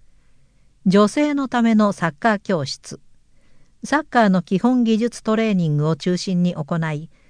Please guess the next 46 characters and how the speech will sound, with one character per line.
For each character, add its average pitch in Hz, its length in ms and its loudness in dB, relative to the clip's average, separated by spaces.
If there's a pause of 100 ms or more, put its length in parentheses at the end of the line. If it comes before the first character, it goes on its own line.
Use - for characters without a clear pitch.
最 277 300 -2
後 180 120 2
は 156 200 0
試 - 240 -4
合 226 300 0
を 180 120 -6
行 185 120 -2
い 170 240 -2
ま 160 120 -6
す。 - 220 -18 (880)
日 208 320 0
時、 143 180 -14 (720)
十 240 220 2
月 285 260 -4
二 247 140 2
十 170 220 0
八 156 320 -4
日 180 420 -2
日 170 460 0
曜、 160 340 -4 (120)
午 262 120 2
後 240 140 0
三 254 260 0
時 170 140 -2
十 202 220 0
五 185 120 0
分 156 240 -4
か 139 140 -6
ら 160 200 -4
四 214 200 2
時 196 160 -4
四 214 240 2
十 143 200 -4
五 170 140 -4
分。 117 340 -12 (840)
対 208 180 -2
象、 180 460 -4 (380)
区 302 100 -2
内 240 240 2
在 196 300 0
住、 202 360 0
在 180 300 -2
勤、 202 380 0
在 185 260 0
学 202 240 -4
で 180 220 -4